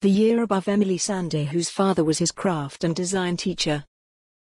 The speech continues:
After a stint at college, he went to Knockhill as an instructor, waiting for his day in the sun as a top racing driver. But fate did not bless him with the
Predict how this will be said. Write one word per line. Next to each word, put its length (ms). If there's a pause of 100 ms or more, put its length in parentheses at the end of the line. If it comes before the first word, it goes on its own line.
After 320
a 60
stint 420
at 120
college, 400
he 100
went 240
to 80
Knockhill 460
as 120
an 120
instructor, 560
waiting 360
for 120
his 180
day 240
in 120
the 60
sun 240
as 160
a 60
top 260
racing 380
driver. 460 (640)
But 100
fate 340
did 160
not 280
bless 260
him 160
with 120
the 80